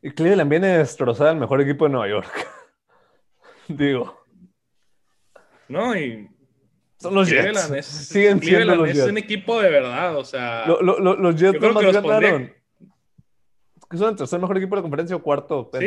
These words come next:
Speaker 1: Entre, entre ellos y Buffalo está.
Speaker 2: Entre ellos y Buffalo está el tercer o cuarto mejor equipo.
Speaker 1: O sea, los Jets la semana gan-, pasada ganaron nomás porque era lo que no les convenía.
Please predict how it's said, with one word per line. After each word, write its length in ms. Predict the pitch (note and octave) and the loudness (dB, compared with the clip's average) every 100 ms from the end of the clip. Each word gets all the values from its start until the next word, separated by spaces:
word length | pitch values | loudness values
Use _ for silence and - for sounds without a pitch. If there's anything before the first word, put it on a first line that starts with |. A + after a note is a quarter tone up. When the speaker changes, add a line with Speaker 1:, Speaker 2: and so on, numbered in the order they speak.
| A3 | -4
Speaker 1:
Entre, 320 | C3 C3 D3+ | -2 -2 -2
entre 180 | C#3+ D#3 | 0 0
ellos 140 | F3+ | 0
y 40 | C#3+ | 0
Buffalo 340 | C#3+ C#3+ A#2+ | -2 -2 -6
está. 380 | A2 A#2 G2+ G2 - | -6 -8 -8 -12 -12
Speaker 2:
Entre 260 | D3 D#3+ | -8 -4
ellos 180 | F3+ G3 | -4 -4
y 60 | E3 | -6
Buffalo 320 | D#3+ F3+ D3+ | -4 -4 -4
está 340 | B2 C#3 D3 | -6 -4 -4
el 200 | D3+ C3 | -6 -12
tercer 300 | B2 A#2 B2 | -12 -12 -10
o 100 | C3+ | -10
cuarto 240 | C3 B2 C3+ | -10 -10 -10
mejor 240 | A#2 A#2+ | -12 -12
equipo. 320 | A#2 A#2+ A#2 - _ _ - G3 _ - | -14 -14 -20 -20 _ _ -20 -20 _ -10
Speaker 1:
O 100 | E3+ | -6
sea, 100 | G3 | -4
los 180 | F3+ D#3+ | -4 -2
Jets 200 | G3 G#3+ | -2 -2
la 60 | G3+ | -4
semana 220 | D3+ F3+ | -6 -6
gan-, 200 | D#3 - | -8 -10
pasada 340 | - B2 E3 D#3+ | -10 -8 -8 -8
ganaron 480 | A#2+ C3+ D#3 A#2 G2 | -8 -8 -8 -10 -14
nomás 340 | C3 B2+ B2 B2 | -14 -8 -8 -8
porque 280 | - C#3+ B2+ | -10 -8 -4
era 240 | C3+ - | -4 -4
lo 180 | C3 B2+ | -10 -12
que 80 | B2+ | -10
no 120 | A#2 | -10
les 120 | B2+ B2+ | -10 -10
convenía. 460 | B2+ G#2+ A2+ G#2+ | -12 -12 -14 -16